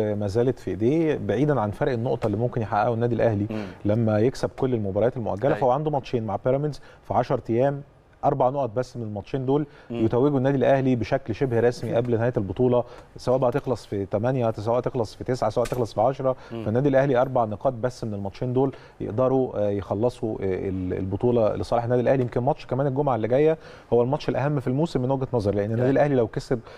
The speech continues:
Speaker 1: المباراة دي فهو الفارق يعني منطقيًا أو حسابيًا ب-، إذا تساوى
Speaker 2: أربع
Speaker 1: الفريقين في
Speaker 2: نقاط.
Speaker 1: عدد ال-، المباريات هيبقى أربع نقاط. و-، وبيراميدز مش هيضيع نقاط، ماشي، النادي الاهلي كمان مش هيضيع نقاط، ماشي. فلو فضلنا ماشيين زي ما احنا كده،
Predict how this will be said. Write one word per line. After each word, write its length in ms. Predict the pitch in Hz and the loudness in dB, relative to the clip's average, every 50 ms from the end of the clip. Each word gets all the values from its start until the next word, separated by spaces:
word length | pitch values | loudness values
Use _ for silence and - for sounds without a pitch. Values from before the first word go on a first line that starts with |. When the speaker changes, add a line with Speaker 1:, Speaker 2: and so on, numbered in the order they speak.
| - - - | -12 -8 -4
Speaker 1:
المباراة 360 | 110 107 107 107 123 131 139 | -2 0 2 2 2 2 2
دي 180 | 135 147 170 160 | 0 -2 -4 -4
فهو 220 | - 135 127 135 | -2 0 2 2
الفارق 380 | 135 120 - - 160 170 165 - - 120 | 0 0 0 0 0 0 0 -2 -4 -2
يعني 360 | 120 113 110 117 120 120 - - | -2 0 0 0 -4 -6 -6 -4
منطقيًا 560 | 117 127 147 143 - - - 160 160 165 160 | -2 -2 -2 -2 -4 -4 -2 0 2 2 2
أو 680 | 156 - - 131 135 135 131 131 127 123 120 117 110 110 117 117 - - - - | 0 0 0 2 2 2 4 4 4 4 4 2 2 0 -4 -8 -16 -20 -20 -10
حسابيًا 460 | - - 120 - 135 123 135 147 147 | -6 -6 -4 -2 0 2 4 4 2
ب-، 200 | 139 131 113 107 107 101 98 92 95 95 | 2 0 -2 -2 -2 0 0 0 -2 -2
إذا 240 | - - 127 127 131 | 0 2 2 2 2
تساوى 440 | 120 - 107 98 - 139 139 127 113 | 0 -2 -4 -2 2 2 4 4 2
Speaker 2:
أربع 100 | 127 123 | 2 2
Speaker 1:
الفريقين 220 | 110 113 120 143 | 0 0 0 -2
في 140 | 123 - - | -2 -2 0
Speaker 2:
نقاط. 100 | 101 101 | 2 2
Speaker 1:
عدد 240 | 117 131 127 113 110 | 2 2 0 0 -2
ال-، 220 | 104 101 98 95 | -4 -4 -4 -6
المباريات 500 | 92 95 95 95 85 95 101 113 151 180 - - - - - - | -6 -6 -6 -6 -2 0 2 2 2 2 0 -4 -16 -14 -8 -2
هيبقى 140 | 113 113 120 | 0 2 2
أربع 180 | 131 139 127 120 | 2 2 2 0
نقاط. 340 | 113 107 - - 147 165 - - - - _ _ - _ - | -2 -2 -2 0 0 0 -2 -4 -16 -20 _ _ -20 _ -6
و-، 400 | 110 113 113 113 113 117 113 113 | -2 0 2 2 2 2 0 -2
وبيراميدز 560 | 113 107 - 151 156 156 147 139 113 104 113 117 113 107 104 104 104 104 | -2 0 2 2 2 2 0 -2 -2 -2 -2 -2 -2 -4 -4 -6 -6 -6
مش 180 | 101 95 - - | -8 -6 -2 0
هيضيع 300 | 101 104 127 139 139 120 | 2 2 4 4 4 4
نقاط، 300 | 117 110 - 139 127 - | 2 0 -2 -2 -2 -2
ماشي، 240 | 131 143 147 - 147 | -2 -4 -4 -4 -4
النادي 200 | 120 120 131 127 | -4 -2 -2 0
الاهلي 180 | 127 131 131 | 2 2 2
كمان 180 | 123 - 131 131 | 2 2 0 0
مش 140 | 127 - 120 | 0 0 0
هيضيع 200 | 104 120 127 123 | 2 2 2 2
نقاط، 240 | 110 101 - 123 - - | 2 0 -2 -4 -2 -2
ماشي. 300 | 135 151 147 - 156 131 - - - - - | -2 -2 0 -2 -2 -4 -4 -8 -20 -6 0
فلو 220 | - 120 127 123 110 | 2 2 2 2 0
فضلنا 320 | - 117 117 135 151 143 | 0 0 0 0 0 0
ماشيين 260 | 120 110 - - 139 | -2 -4 -4 -6 -2
زي 140 | 127 120 117 | 0 0 2
ما 60 | 120 | 0
احنا 180 | 143 139 143 127 | 0 -2 -4 -2
كده، 280 | - 160 156 160 170 | 0 0 2 2 0